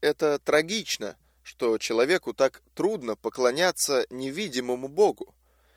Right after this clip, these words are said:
и он нуждается в предмете, в каком-то объекте, который так легко впоследствии может превратиться в его идола. Поклонение любому предмету —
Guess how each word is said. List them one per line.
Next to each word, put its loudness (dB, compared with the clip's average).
и -4
он -2
нуждается 2
в -14
предмете, -2
в -20
каком-то 0
объекте, 0
который 2
так 0
легко 2
впоследствии -2
может -6
превратиться -4
в -12
его -2
идола. -6
Поклонение 2
любому -2
предмету — -2